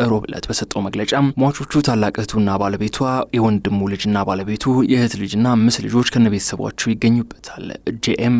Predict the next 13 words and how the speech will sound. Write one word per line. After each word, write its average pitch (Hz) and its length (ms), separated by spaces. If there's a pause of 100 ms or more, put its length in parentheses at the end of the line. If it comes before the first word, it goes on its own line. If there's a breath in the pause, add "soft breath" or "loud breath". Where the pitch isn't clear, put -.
በየካቲት 117 500
ሁለት 104 200
ሺ - 100
አስራ 104 220
ዘጠኝ 113 260
በህንድ 110 280
የምትተዳደር 104 720
ካሽሚር 104 420
ውስጥ 113 200
አርባ 104 200
ወታደሮችን 104 600
የገደለ 104 340
አጥፍቶ - 280